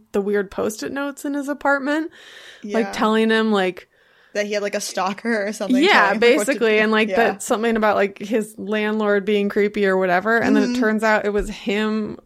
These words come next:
Speaker 1: writing them to himself, but he didn't realize it. And, like, he was doing these things because there was a carbon <laughs> monoxide leak in his house. I guess there was another woman who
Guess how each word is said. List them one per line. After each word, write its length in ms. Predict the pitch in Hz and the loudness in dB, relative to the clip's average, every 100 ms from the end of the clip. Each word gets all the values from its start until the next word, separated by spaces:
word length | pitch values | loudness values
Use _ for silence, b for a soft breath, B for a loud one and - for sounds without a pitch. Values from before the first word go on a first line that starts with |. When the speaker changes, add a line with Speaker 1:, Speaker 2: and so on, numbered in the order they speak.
| _ | _
Speaker 1:
writing 560 | 277 196 190 190 202 202 | -8 -4 0 0 0 0
them 180 | 202 208 | -2 -2
to 120 | 220 | -4
himself, 600 | 196 190 185 196 339 - - | -4 -4 -2 0 -2 -4 -6
but 140 | 208 | -4
he 160 | 220 208 | -4 -2
didn't 320 | 202 202 - _ - | -2 -4 -8 _ -12
realize 580 | 190 190 208 247 262 269 | -6 -2 0 0 -2 -2
it. 240 | 277 262 | -2 -2
And, 100 | - | -4
like, 200 | 208 208 | -4 -4
he 100 | 220 | -2
was 140 | 202 180 | -2 -2
doing 320 | 190 190 196 | -2 0 0
these 180 | 202 208 | -2 -2
things 320 | 226 220 240 | -2 -2 -4
because 280 | 214 208 190 | -6 -8 -6
there 80 | 185 | -6
was 100 | 185 | -6
a 60 | |
carbon 420 | 190 - 180 185 180 | -10 -4 -4 -2 -6
<laughs> 20 | |
monoxide 720 | 180 226 - - - 214 214 | -4 -4 -4 -4 -2 -2 -2
leak 220 | 220 226 | -8 -4
in 100 | 269 254 | -4 -2
his 160 | 269 | -2
house. 460 | 285 277 294 320 - B B B B B B B B - | -2 0 0 -2 -10 B B B B B B B B -6
I 40 | 226 | 0
guess 180 | 254 | 0
there 120 | 254 269 | 2 0
was 100 | 269 | 2
another 520 | 240 220 214 247 294 | 2 2 2 2 2
woman 720 | 262 220 208 202 202 214 220 - _ | 0 0 2 2 2 0 -2 -8 _
who 400 | 254 240 220 214 | -4 -2 0 -2